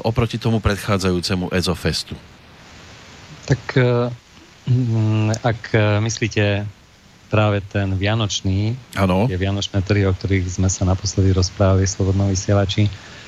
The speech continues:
Speaker 2: tak, e, ten je skôr tak ladený na nákup vianočných darčekov, aj vystavovatelia sa tak zameriavajú,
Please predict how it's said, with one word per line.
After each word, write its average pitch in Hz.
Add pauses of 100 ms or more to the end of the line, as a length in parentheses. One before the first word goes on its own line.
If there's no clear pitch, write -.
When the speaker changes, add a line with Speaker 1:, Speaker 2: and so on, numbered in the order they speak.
(360)
Speaker 2:
tak, 95 (160)
e, 101
ten 123
je 107
skôr 104
tak 95
ladený 98
na 90
nákup 101
vianočných 98
darčekov, 101
aj 98
vystavovatelia 98
sa -
tak 92
zameriavajú, 98